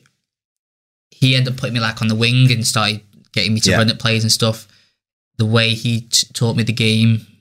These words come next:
Speaker 1: differently.
Speaker 2: Good teacher.
Speaker 1: Yeah, he, he, he was a big, uh, a big part of that. Um, Aid for other reasons, like the passion of the game.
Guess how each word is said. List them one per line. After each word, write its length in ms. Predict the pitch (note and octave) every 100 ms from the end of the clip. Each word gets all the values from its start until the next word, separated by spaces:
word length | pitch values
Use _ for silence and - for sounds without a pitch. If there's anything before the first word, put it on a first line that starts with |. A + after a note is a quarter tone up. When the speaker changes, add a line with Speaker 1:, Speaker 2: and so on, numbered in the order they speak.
| _ _ _ _
Speaker 1:
differently. 540 | A2+ - A2+ G#2 A2+ G#2+
Speaker 2:
Good 160 | F#2
teacher. 300 | - C2 D#2
Speaker 1:
Yeah, 300 | A#2 A2 A2
he, 220 | G#2+ A#2+ -
he, 540 | G#2+ A2+ A#2 A2+ A2
he 140 | - A#2
was 160 | A2+
a 40 | A2+
big, 320 | A2 A2 -
uh, 280 | A2 A2 - _ _ _ _ _ _ _ _ -
a 40 |
big 180 | A#2+ C3
part 220 | A2 G#2
of 60 | G#2
that. 220 | G#2 G#2+ - _ _ _ _ _ _ _ -
Um, 440 | A#2+ A#2 A2+ A2 -
Aid 380 | C3+ C3+ C3 C3 - - - _ _ _ -
for 420 | B2 A#2+ A#2 A2+
other 160 | A#2 A#2
reasons, 520 | A#2 A#2 A2+ A#2 A2+
like 120 | A2
the 60 | G2
passion 580 | - A2 - A#2 G#2+ G#2+
of 80 | G#2
the 80 |
game. 520 | G#2+ A2 A2 A2 G#2+